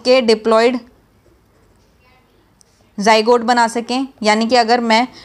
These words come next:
ट्वेंटी थ्री क्रोमोसोम्स फादर से लूँ, ट्वेंटी थ्री क्रोमोसोम्स मदर से लूँ, तो मुझ में तो फ़ोर्टी सिक्स क्रोमोसोम आ गए ना।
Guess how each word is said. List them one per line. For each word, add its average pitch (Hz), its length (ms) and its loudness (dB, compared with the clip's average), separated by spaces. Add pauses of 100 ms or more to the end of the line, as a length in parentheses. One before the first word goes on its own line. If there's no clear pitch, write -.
(120)
ट्वेंटी 240 300 0
थ्री 285 180 2
क्रोमोसोम्स 254 580 0
फादर 220 320 2
से 233 160 -2
लूँ, 240 180 -2
ट्वेंटी 226 320 0
थ्री 262 180 -2
क्रोमोसोम्स 226 580 0
मदर 220 280 0
से 233 120 -2
लूँ, 233 180 -2
तो 247 100 2
मुझ 233 220 -2
में 240 160 0
तो 269 80 0
फ़ोर्टी 247 300 -2
सिक्स 254 200 -6
क्रोमोसोम 240 460 -2
आ 214 140 2
गए 202 160 -2
ना। 220 160 -4